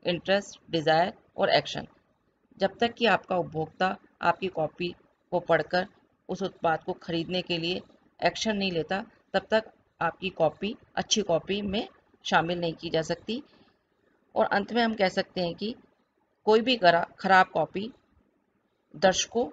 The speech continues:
और व्यवसाय दोनों के लिए हानिकारक होती है।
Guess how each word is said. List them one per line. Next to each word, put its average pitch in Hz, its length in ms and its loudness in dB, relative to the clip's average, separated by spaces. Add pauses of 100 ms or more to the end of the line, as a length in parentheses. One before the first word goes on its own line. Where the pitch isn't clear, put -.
(240)
और 220 280 0 (1040)
व्यवसाय 190 420 4
दोनों 185 320 0
के 180 160 -2
लिए 190 240 -4 (240)
हानिकारक 156 480 0
होती 113 280 -12
है। - 60 -14